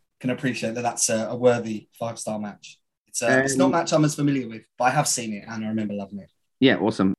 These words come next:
Speaker 2: Is there a, I know that you mentioned two thousand two H B K, Triple H.
Speaker 1: Yeah.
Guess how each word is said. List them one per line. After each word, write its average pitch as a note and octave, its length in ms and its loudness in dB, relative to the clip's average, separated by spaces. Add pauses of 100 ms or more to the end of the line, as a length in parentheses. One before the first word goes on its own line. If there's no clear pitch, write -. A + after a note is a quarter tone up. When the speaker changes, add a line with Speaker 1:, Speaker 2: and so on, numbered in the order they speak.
Speaker 2:
Is C#3+ 140 4
there C#3 340 6
a, D#3 640 4
I C3+ 80 0
know D3 120 4
that C3+ 120 0
you C3+ 80 2
mentioned B2 500 0 (200)
two C3+ 100 -2
thousand C3 320 2
two B2+ 380 4
H B2 180 -4
B C3+ 100 -2
K, C3 460 -2 (160)
Triple D3 160 0
H. D#3+ 180 2 (120)
Speaker 1:
Yeah. - 60 -14